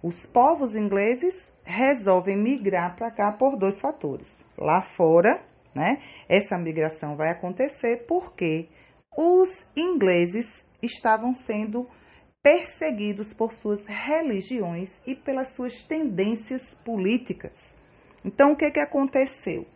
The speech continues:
Um caminho seria sair de lá, da Europa, atravessar todo o oceano e vir para a América, essa nova terra. E aqui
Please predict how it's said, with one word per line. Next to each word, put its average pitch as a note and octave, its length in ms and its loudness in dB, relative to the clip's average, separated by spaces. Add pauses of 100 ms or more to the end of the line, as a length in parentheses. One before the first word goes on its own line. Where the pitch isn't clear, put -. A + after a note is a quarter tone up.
(600)
Um F#3+ 160 -2
caminho C#4+ 800 4 (1000)
seria F3+ 580 2
sair G#3 640 2
de C#4+ 120 -2
lá, E3+ 360 -2 (840)
da C#3+ 260 -4
Europa, E3 580 -2 (540)
atravessar B3 1160 2
todo D#4+ 320 -4
o F3+ 120 2
oceano G3+ 680 -6 (100)
e F4 180 2
vir C#4+ 500 -4
para D#4 260 -4
a E4+ 40 -6
América, A3+ 760 -4 (260)
essa A3+ 320 -6
nova A3+ 320 -2
terra. C#3+ 480 -6 (800)
E A#3+ 200 4
aqui A#3+ 680 0